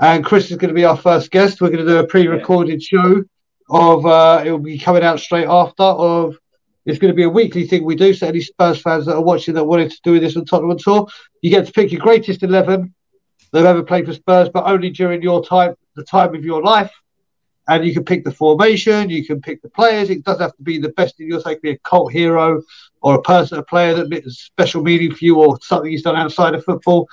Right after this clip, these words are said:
Speaker 1: And we're just gonna have a lot of fun of it. And we're recording the first one in an hour time with the birthday boy himself.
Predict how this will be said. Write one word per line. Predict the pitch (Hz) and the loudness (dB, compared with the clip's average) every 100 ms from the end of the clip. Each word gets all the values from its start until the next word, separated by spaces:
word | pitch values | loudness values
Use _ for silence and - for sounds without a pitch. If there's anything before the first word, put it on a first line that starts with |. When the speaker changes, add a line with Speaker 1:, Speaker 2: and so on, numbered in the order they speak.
| - - _ - | -16 -20 _ 2
Speaker 1:
And | 180 | 4
we're | |
just | 190 208 | 4 4
gonna | 190 | 2
have | 180 | 4
a | 180 | 2
lot | 151 | -2
of | |
fun | - 170 | -2 -2
of | 147 | -2
it. | 165 | -4
And | 156 | -6
we're | 170 170 | -6 -4
recording | 170 - 185 165 | -4 0 0 -2
the | 160 | -4
first | - 208 190 | 0 0 0
one | 160 156 165 180 _ _ _ - | -2 -2 -2 -10 _ _ _ -4
in | 170 | 2
an | 180 | 2
hour | 180 175 | 2 0
time | 170 180 180 | 0 0 2
with | 185 | -2
the | 175 | -2
birthday | 196 190 - 170 | 0 0 0 -4
boy | 185 175 | 0 0
himself. | 165 143 196 254 - | -2 0 2 2 0